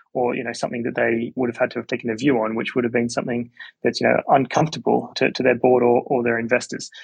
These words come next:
So certainly an, an evolving area of insurance, and I would encourage anyone to get in touch with us, um, with anything to do with E S G risks or climate change risks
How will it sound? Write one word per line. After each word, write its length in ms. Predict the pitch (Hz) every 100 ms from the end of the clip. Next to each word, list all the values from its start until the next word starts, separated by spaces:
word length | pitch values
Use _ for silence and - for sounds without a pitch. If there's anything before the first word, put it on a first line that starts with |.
| -
So 100 | -
certainly 360 | 123 185 160 139
an, 220 | 127 127 -
an 60 | 139
evolving 580 | 120 156 139 131 117 - _ -
area 260 | 127 120 110
of 100 | 120
insurance, 480 | 113 - 123 113 -
and 80 | 120
I 40 |
would 100 | 117
encourage 500 | 117 - 120 113 - -
anyone 300 | 147 127 113
to 100 | 117
get 300 | 117 117 - -
in 120 | 151
touch 280 | - - -
with 80 | 113
us, 300 | 113 - -
um, 220 | 117 120
with 120 | 120
anything 300 | 175 147 127
to 80 | 120
do 240 | 120 120 117
with 260 | 117 113 - -
E 80 | 147
S 120 | 131
G 160 | - 123
risks 340 | 117 117 -
or 80 | 113
climate 320 | - 131 120
change 260 | - 117 110
risks 400 | 120 - - -